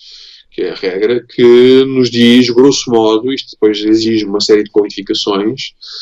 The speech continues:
que é a de que, eh, se nós consideramos que é aceitável tratar os outros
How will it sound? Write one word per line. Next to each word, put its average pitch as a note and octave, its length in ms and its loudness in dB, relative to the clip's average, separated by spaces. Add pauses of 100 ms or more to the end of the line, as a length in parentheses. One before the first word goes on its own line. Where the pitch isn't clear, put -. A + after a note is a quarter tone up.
(420)
que - 220 -2
é C#3+ 320 4
a F#3 40 4
de F3+ 140 -6
que, F#3+ 680 4
eh, C#3+ 400 4
se - 120 -12
nós B2+ 240 -4
consideramos A#2+ 540 -4
que B2 120 -2
é A#2+ 120 6
aceitável A#2 640 -2
tratar A#2 420 -2
os A#2 160 -2
outros A#2+ 280 2